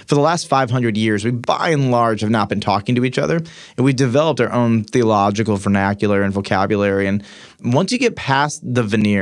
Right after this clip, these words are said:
of the vocabulary and you get down to the basic ideas, uh, it is really hard for me, um, understanding still Catholic doctrine, like the treasury of merit, uh, this, uh, celestial accumulation of good works that can be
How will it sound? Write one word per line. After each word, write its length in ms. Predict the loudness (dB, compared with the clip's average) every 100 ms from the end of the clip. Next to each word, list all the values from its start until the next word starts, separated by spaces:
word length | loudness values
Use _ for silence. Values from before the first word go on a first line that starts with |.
| -2
of 220 | -4 -2
the 160 | -2 -2
vocabulary 680 | -2 -2 0 0 0 -2 -2
and 100 | -2
you 100 | 0
get 200 | -2 0
down 300 | 0 2 0
to 120 | -2
the 140 | -2 -2
basic 540 | 0 -2 0 -4 -6 -4
ideas, 560 | -2 0 0 -2 -4 -10 -16 -20 -20 -14 -4
uh, 240 | 0 0 -4 -2
it 140 | 0 2
is 160 | 2
really 520 | 2 2 2 2 2 0
hard 520 | 0 0 0 -2 -8 -10
for 220 | -2 2
me, 480 | 2 0 -2 -4 -8 _ -4
um, 280 | -2 -2 -4
understanding 720 | -2 -2 -2 -2 0 2 0 -2
still 340 | -4 0 2 2
Catholic 400 | 0 0 -2 0
doctrine, 460 | -2 -2 -2 0
like 160 | 0 -2
the 80 | -6
treasury 600 | -4 -2 0 0 0 0
of 160 | 0 -2
merit, 460 | -2 -2 -4 -8 -18 -20 -12 -4
uh, 220 | -2 -2
this, 500 | -2 -2 -2 -4 -10 -14 _
uh, 240 | -8 -8 -6
celestial 800 | -2 0 0 0 0 2 0 -4 -14 -20 -20 -14 -6
accumulation 720 | -4 2 2 4 2 2 2 0
of 120 | 2
good 180 | 0 2
works 400 | 2 0 -2 -4
that 140 | 0
can 140 | 0 2
be 420 | 2 2 0